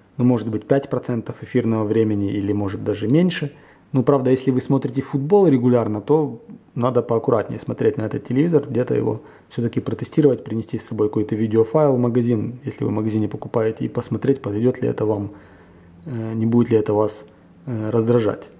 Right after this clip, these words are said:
Ну, также пульт не очень удобный, да, это тоже, пожалуй, из существенных минусов. А так, в целом, в принципе, учитывая цену данного телевизора, конечно,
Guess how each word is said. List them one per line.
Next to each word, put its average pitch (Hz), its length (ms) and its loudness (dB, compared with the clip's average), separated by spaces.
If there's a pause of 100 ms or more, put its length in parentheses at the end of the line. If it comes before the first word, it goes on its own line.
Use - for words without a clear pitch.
(140)
Ну, 196 120 0
также 147 280 4
пульт 131 280 0
не 120 80 0
очень 120 220 -2
удобный, 135 280 2
да, 110 160 2
это 104 120 -2
тоже, 107 280 0
пожалуй, 113 460 2
из - 40 -6
существенных - 540 -4
минусов. 95 380 -4
А - 40 -8
так, - 220 0
в - 40 -16
целом, 156 340 2
в - 60 -10
принципе, 139 560 0 (560)
учитывая 123 440 2
цену 151 280 4
данного 135 340 4
телевизора, 135 500 2
конечно, 123 580 -2